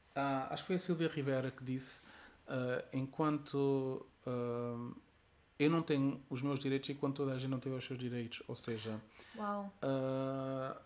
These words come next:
Speaker 1: isto foi, ela, ela é uma, é, é, é, nesta
Speaker 2: Sim.
Speaker 1: altura, ela era muito ativista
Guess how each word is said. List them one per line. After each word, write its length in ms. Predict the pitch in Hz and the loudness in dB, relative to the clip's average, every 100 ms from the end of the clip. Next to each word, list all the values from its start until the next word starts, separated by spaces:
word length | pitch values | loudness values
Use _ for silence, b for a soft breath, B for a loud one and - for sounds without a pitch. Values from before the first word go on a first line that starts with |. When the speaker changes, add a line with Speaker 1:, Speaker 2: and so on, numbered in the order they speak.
| - _ _ - | -20 _ _ -10
Speaker 1:
isto 180 | 131 - | -10 2
foi, 220 | 147 - | 2 4
ela, 220 | 135 143 | 4 4
ela 200 | 139 139 135 139 | 4 4 4 4
é 100 | 131 | 2
uma, 140 | 127 131 | 2 2
é, 0 | |
é, 460 | 127 123 123 120 - | 2 2 2 2 0
é, 640 | 117 120 117 117 113 - | 0 0 0 -2 -4 -6
nesta 260 | 117 120 - | -2 -2 0
Speaker 2:
Sim. 80 | 120 | -4
Speaker 1:
altura, 420 | - 127 127 123 | 0 0 2 0
ela 240 | 127 117 120 | 0 0 0
era 80 | 117 | 0
muito 280 | 120 120 | 0 -2
ativista 500 | 120 120 120 117 - | -4 -4 -4 -6 -6